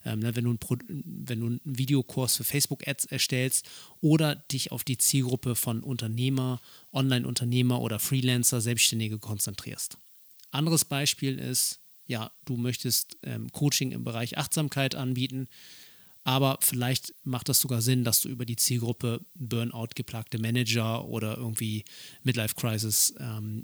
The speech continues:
Menschen nachdenkst. Gehen wir erstmal, ja, nochmal beide Bereiche, also Produkt oder Zielgruppe durch und gucken uns dort die Vor- und Nachteile an.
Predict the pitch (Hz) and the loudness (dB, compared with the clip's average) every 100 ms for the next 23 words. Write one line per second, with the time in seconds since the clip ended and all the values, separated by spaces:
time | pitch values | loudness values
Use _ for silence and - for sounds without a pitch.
0 | 104 117 110 - 110 101 - 104 101 - | -6 -6 0 0 0 -4 -6 -10 -4 -2
1 | - - _ _ _ - - _ - - | -2 -6 _ _ _ -20 -20 _ -20 -20
2 | _ - - 123 156 175 160 160 160 151 | _ -20 -12 0 2 4 2 2 4 4
3 | 143 143 - - - - 135 117 123 - | 2 0 -6 -18 -20 -2 0 2 0 0
4 | 123 110 - 120 143 143 123 120 131 - | -2 -2 0 2 6 6 4 4 4 4
5 | 117 104 - 123 147 139 117 - 117 110 | 0 -2 0 2 2 2 0 2 0 -2
6 | - 113 170 190 - - - - 143 151 | -2 4 6 6 0 -12 -14 0 2 4
7 | 165 151 139 131 - 127 - 110 131 113 | 2 2 2 4 4 2 2 2 4 4
8 | 107 - 107 104 101 | 2 0 -2 -4 -6